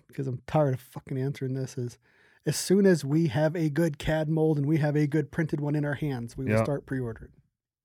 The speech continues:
Speaker 2: Yeah, the pre-orders will start when we have a, at least a, a real
Speaker 1: Yeah.
Speaker 2: picture of, of the form factor, along with available. They ha-, they have to be able to order the one they want. So we're gonna have a, have to have a list of available inlets for barrel, D B M, which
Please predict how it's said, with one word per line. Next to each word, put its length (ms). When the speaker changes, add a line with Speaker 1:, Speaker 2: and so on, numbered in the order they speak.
Speaker 2:
Yeah, 100
the 100
pre-orders 460
will 80
start 260
when 120
we 80
have 120
a, 200
at 180
least 240
a, 180
a 140
real 320
Speaker 1:
Yeah. 120
Speaker 2:
picture 640
of, 300
of 240
the 80
form 280
factor, 500
along 380
with 160
available. 340
They 160
ha-, 140
they 140
have 140
to 60
be 100
able 100
to 60
order 220
the 100
one 140
they 100
want. 280
So 100
we're 120
gonna 160
have 80
a, 40
have 200
to 80
have 100
a 60
list 260
of 80
available 460
inlets 440
for 200
barrel, 580
D 180
B 220
M, 180
which 260